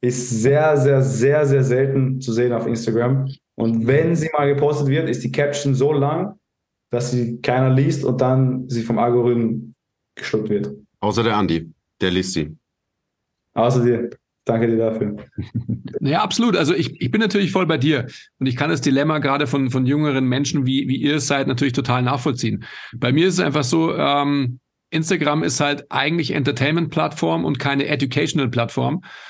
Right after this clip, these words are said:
Speaker 1: Mhm.
Speaker 3: Ähm, wir sehen sie aber als Educational-Plattform, weil es unsere Berufung ist, andere Leute irgendwie educaten zu wollen, weil wir einen Mehrwert stiften wollen. Ähm, das ist Fluch und Segen zugleich, logischerweise. Ich sehe, und deswegen lese ich ja, ähm, deine Beiträge zum Beispiel auch gerne,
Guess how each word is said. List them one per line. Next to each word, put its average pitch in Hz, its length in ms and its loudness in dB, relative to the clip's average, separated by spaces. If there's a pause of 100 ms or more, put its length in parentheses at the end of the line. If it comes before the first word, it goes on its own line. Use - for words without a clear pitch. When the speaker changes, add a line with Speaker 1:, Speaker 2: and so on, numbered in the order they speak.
(120)
Speaker 1:
Mhm. 110 120 -2
Speaker 3:
Ähm, 135 340 2
wir 170 200 2
sehen 196 280 2
sie 160 140 2
aber 131 200 2
als 123 160 0
Educational-Plattform, 123 1120 0
weil 131 140 2
es 135 160 -2
unsere 147 280 0
Berufung 147 600 0
ist, - 300 -4 (520)
andere 151 280 0
Leute 151 340 2
irgendwie 156 600 0
educaten 156 500 0
zu 110 160 -2
wollen, 110 300 -2
weil 123 160 0
wir 135 200 2
einen 131 200 0
Mehrwert 135 400 0
stiften 120 400 -2
wollen. 107 280 -2 (440)
Ähm, 127 300 0
das 120 100 0
ist 139 120 0
Fluch 165 180 0
und 151 100 2
Segen 143 240 2
zugleich, 131 400 -2
logischerweise. 120 720 -2 (400)
Ich 180 200 -2
sehe, 190 220 2
und 143 140 0
deswegen 131 320 2
lese 170 220 2
ich 151 80 -2
ja, 135 200 0
ähm, 131 360 -2
deine 135 240 0
Beiträge 127 460 -2
zum 131 120 -2
Beispiel 131 260 0
auch 123 140 -4
gerne, 143 440 0